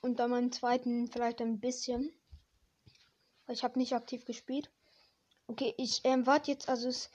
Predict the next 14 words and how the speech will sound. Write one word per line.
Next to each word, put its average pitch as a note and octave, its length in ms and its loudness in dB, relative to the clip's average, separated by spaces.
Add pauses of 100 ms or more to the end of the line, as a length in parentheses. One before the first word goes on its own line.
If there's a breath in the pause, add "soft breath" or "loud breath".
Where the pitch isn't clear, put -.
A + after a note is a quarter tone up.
(320 soft breath)
ähm, A#3+ 320 0
warte C4 240 6
ab, C4 120 2
bis - 200 -6
das A#3 160 -4
alles B3 260 4
gemacht B3+ 320 2
hat B3+ 140 0
und B3 160 0
dann A#3 100 2
lese A#3+ 300 2
ich - 160 -4
vor, B3+ 280 2
weil A#3 320 2